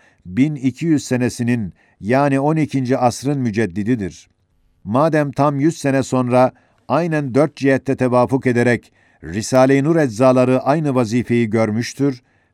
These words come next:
kanaat verir ki, Nass-ı hadisle Risale-i Nur, tecdid-i din hususunda bir müceddid hükmündedir. Benim üstadım daima diyor ki,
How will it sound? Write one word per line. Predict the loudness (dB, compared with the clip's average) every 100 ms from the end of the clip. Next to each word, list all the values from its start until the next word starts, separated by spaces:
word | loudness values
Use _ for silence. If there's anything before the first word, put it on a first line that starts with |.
| _
kanaat | -2 2 2 2
verir | 2 4 2
ki, | 2 0 0 -4 _ _ _ _
Nass-ı | -4 -4 -2 0
hadisle | 0 0 -2 0 0
Risale-i | 0 -2 2 2 2 0
Nur, | 0 -2 -6 _ _
tecdid-i | -2 -2 0 -2 0 0
din | 0
hususunda | 0 -4 -2 -4 -2 -2 0 2
bir | 0 -2
müceddid | -2 0 0 0 -2
hükmündedir. | -2 -4 -4 -2 -4 -8 _ _ _ _ _
Benim | -4 -2 0
üstadım | -2 -2 0 2 2 -2 0
daima | 2 2 2 0 0
diyor | 2 2 0
ki, | -2 -2 -2